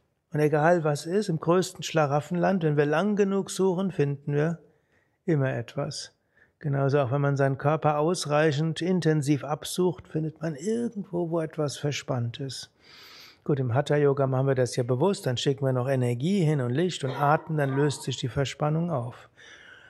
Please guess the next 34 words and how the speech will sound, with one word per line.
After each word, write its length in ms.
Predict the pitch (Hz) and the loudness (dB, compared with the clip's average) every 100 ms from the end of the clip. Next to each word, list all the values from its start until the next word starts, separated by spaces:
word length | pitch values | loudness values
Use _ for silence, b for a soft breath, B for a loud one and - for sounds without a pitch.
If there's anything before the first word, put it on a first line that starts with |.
| - | -4
Aber 200 | 139 135 | 2 4
wir 140 | 135 | 4
können 200 | 131 147 | 2 0
auch 200 | 147 147 | 2 0
in 80 | 147 | 4
jedem 240 | 170 185 | 4 4
Moment 420 | 185 185 185 190 - | 2 2 2 0 -2
hingehen 560 | 170 156 190 190 190 | -4 0 2 4 2
und 120 | 180 | 0
gucken, 280 | 170 185 196 | 0 0 0
irgendein 480 | 190 165 175 170 165 | 0 2 2 -2 -2
Chakra 480 | - 139 - 156 160 | 0 -2 0 0 2
wird 340 | 170 165 - | 0 -4 -4
aktiv 460 | 135 - - 151 143 | -6 -6 -2 -2 0
sein 240 | - 190 | -2 0
und 120 | 208 | 0
irgendwo 560 | 160 147 147 170 170 180 | 2 0 0 -2 -2 0
wird 180 | 143 151 | 0 -2
etwas 340 | 151 175 165 | -4 -4 -4
schöne 400 | - 180 202 208 | -2 0 0 0
Empfindungen 800 | 160 127 - 131 123 123 120 127 | -2 -2 -2 -2 -2 -4 -4 -4
sein. 340 | 131 135 139 - b b b b b b b _ _ | -4 -6 -6 -10 b b b b b b b _ _
Achtsamkeitslenkung. 1400 | - 139 - - 127 120 127 117 - 127 113 110 143 156 - B B B B B | -4 -2 -4 -4 -4 0 0 -2 -4 -6 -6 -6 -8 -10 -12 B B B B B
Also 200 | 139 127 | -2 0
erstens, 480 | 147 143 - 143 - | 2 2 2 -4 0
wir 100 | 139 | 0
können 180 | 139 131 | 2 -2
unsere 220 | 123 123 | -4 -2
Gedanken 840 | 131 135 135 165 170 - 175 190 | 0 2 2 0 -2 -4 -2 0
bewusst 420 | 175 175 185 175 - | 0 2 2 0 -2
hervorrufen. 680 | 170 - 185 175 190 202 190 | -2 2 2 2 0 0 -4
Zweitens, 540 | - 123 117 135 - | -2 0 0 -4 -2
wir 120 | 135 | -2
können 340 | - 127 131 | 0 0 0